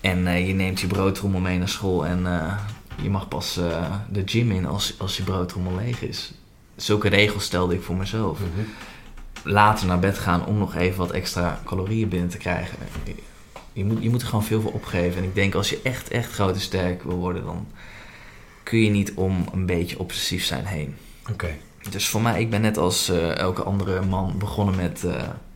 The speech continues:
Speaker 1: veertig, vijftig kilo op de bench.
Speaker 2: Mhm.
Speaker 1: En uiteindelijk, eh, binnen een aantal jaren, eh, zat dat op honderdnegentig. Maar
Speaker 2: Mhm.
Speaker 1: dat, dat heeft gewoon heel veel tijd gekost.
Speaker 2: Ja.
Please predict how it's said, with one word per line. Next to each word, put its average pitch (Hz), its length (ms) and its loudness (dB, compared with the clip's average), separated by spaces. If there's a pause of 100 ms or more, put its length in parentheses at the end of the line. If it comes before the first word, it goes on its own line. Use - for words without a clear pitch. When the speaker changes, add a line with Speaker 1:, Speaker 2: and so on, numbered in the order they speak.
(480)
Speaker 1:
veertig, 95 360 2
vijftig 85 380 -2
kilo 95 180 0
op - 80 -4
de 101 100 -2
bench. 101 300 0 (160)
Speaker 2:
Mhm. 92 140 0 (720)
Speaker 1:
En 87 160 0
uiteindelijk, 87 600 0
eh, 82 220 2 (120)
binnen 87 220 2
een 80 100 0
aantal 87 260 0
jaren, 87 560 -2 (1300)
eh, 98 140 -2
zat 87 220 -2
dat 90 120 -2
op 87 100 -4
honderdnegentig. 101 840 0
Maar 92 300 0
Speaker 2:
Mhm. 90 100 0 (220)
Speaker 1:
dat, - 160 -10
dat 90 120 -4
heeft 101 220 -2
gewoon 90 140 -4
heel 90 120 0
veel 87 120 -8
tijd 107 260 -4
gekost. - 420 -8
Speaker 2:
Ja. 92 60 -8